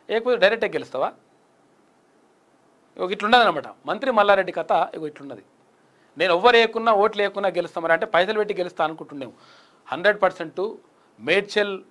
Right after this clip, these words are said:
నియోజకవర్గ ప్రజలు వెయ్యి శాతం తెలివైన వాళ్ళు, విఘ్నులు.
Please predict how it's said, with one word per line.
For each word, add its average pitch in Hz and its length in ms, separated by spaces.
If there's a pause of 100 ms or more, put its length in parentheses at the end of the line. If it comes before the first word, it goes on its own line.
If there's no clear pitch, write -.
(120)
నియోజకవర్గ 156 560
ప్రజలు 143 460 (320)
వెయ్యి 202 260
శాతం 147 420 (460)
తెలివైన 156 360
వాళ్ళు, 104 260 (720)
విఘ్నులు. 147 380